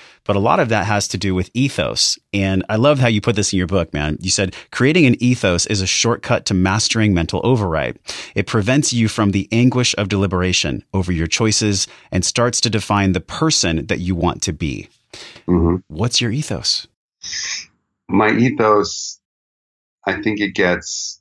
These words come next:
Speaker 2: it gets really pretty simple for me. It starts with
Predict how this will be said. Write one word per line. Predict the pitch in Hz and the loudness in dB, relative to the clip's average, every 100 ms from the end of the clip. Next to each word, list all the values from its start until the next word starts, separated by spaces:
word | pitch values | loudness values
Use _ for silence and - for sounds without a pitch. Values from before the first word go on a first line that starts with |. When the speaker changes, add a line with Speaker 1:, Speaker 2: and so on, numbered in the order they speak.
| _ | _
Speaker 2:
it | 98 87 | -8 -4
gets | 101 87 - | -4 -4 -2
really | 104 104 95 90 | 2 2 2 0
pretty | 98 87 | -2 -2
simple | 78 85 82 87 | -2 -4 -2 -2
for | 85 87 | -2 0
me. | 90 95 _ _ _ _ - | 2 0 _ _ _ _ -6
It | 85 | -6
starts | - - 90 87 - - - _ _ | -4 -2 0 0 -2 -10 -16 _ _
with | 90 90 82 | 0 0 0